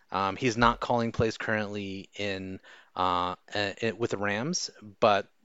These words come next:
that's probably why he wants to leave. Um, you know, the great example of this was Matt LaFleur, um, who did not have a chance to call plays.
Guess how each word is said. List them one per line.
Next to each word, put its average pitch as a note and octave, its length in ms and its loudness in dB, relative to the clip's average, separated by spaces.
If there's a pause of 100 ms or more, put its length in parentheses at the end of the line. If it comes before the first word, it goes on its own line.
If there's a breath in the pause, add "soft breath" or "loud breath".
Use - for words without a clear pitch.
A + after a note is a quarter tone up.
that's - 420 0
probably A2+ 480 2
why G#2 200 2
he A2 100 -4
wants G2+ 300 -4
to A2 80 -2
leave. G2+ 520 -6
Um, F#2 360 -8 (280 loud breath)
you G#2+ 80 -2
know, A2 40 2
the G#2+ 100 2
great G#2+ 200 2
example G#2 360 -4
of F#2+ 60 -10
this G2+ 200 -2
was F2+ 180 -8
Matt F#2+ 140 -2
LaFleur, G#2+ 500 -2 (480 soft breath)
um, F2+ 600 -4
who G2+ 300 -4
did G#2 100 -4
not G#2 260 0
have G#2 200 0
a F#2+ 40 -12
chance G#2 340 -2
to - 60 -10
call G#2 200 0
plays. C#3+ 640 4